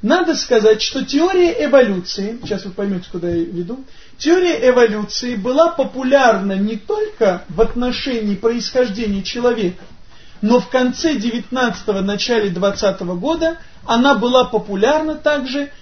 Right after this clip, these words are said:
в те-, в, э, мировоззрении, касающемся происхождения религий. Даже богословы, даже, э, вполне,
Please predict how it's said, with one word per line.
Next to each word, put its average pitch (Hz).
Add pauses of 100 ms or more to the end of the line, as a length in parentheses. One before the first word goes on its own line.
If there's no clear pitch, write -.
(120)
в -
те-, 240
в, 180
э, 185
мировоззрении, 202
касающемся 254
происхождения 208 (220)
религий. 190 (400)
Даже 302 (120)
богословы, 202 (520)
даже, 262
э, 247
вполне, 269